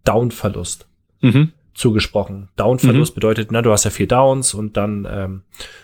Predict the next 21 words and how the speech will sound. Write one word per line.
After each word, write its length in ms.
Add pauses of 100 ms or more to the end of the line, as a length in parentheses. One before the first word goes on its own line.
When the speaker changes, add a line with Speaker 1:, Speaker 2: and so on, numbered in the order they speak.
(340)
Speaker 1:
im 160
Live-Ball 600
passiert 360
nämlich 180
das, 220
dass, 180
dass 240
wenn 80
du 60
ein 80
V 200
G 120
nicht 200
bekommen 300
hast, 140
dass 160
du 180
meist 420
auch 120
einen 100
Down-Verlust 720